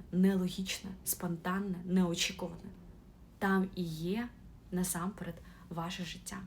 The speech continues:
І сьогодні я б вам запропонувала піти у це незнання і прописати, а що для вас кохання, якщо ви це не знаєте. Прям відчуйте через тіло. А що для вас гроші, якщо ви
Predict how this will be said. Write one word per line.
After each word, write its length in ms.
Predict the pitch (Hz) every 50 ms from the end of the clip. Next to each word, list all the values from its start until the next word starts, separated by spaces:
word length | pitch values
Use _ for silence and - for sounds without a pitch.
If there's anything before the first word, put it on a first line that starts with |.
| - - - - - - - -
І 80 | - 190
сьогодні 420 | - - 190 185 233 269 262 233
я 140 | 180 185 196
б 20 |
вам 160 | 185 180 180 180
запропонувала 840 | - 175 - 185 - - - 170 175 170 185 196 226 254 247 185 190 - - - - -
піти 460 | - 185 190 - - 202 208 220 226
у 100 | - 180
це 220 | 180 - - 185
незнання 840 | 180 175 170 175 196 226 220 208 190 180 180 175 180 208 233 - - - - - - - - - - - - - - - - -
і 80 | -
прописати, 800 | 202 190 233 226 - - 190 - - 202 220 285 320 - 247 - -
а 60 | -
що 200 | 185 - - 247
для 180 | 240 196 196 190
вас 220 | 196 196 196 190
кохання, 680 | - - 175 160 - 185 196 214 254 285 285 247 196 185 - -
якщо 360 | - 180 185 - - - 214
ви 140 | 190 185 180
це 260 | 180 - - 180 170
не 280 | 165 165 170 190 202
знаєте. 480 | 190 190 185 170 160 170 180 - - - - -
Прям 200 | - 180 180 175
відчуйте 400 | 175 185 185 - 262 262 240 196
через 400 | 185 - - 190 185 185 185 -
тіло. 340 | - - - - - - - - - -
А 80 | - 185
що 160 | - - 247
для 160 | 220 220 226
вас 220 | 196 190 190 185
гроші, 640 | 175 165 180 175 214 294 339 - - - 185 185 - - - - -
якщо 500 | 185 190 196 190 - - - - 240 233
ви 340 | 220 196 190 208 214 214 -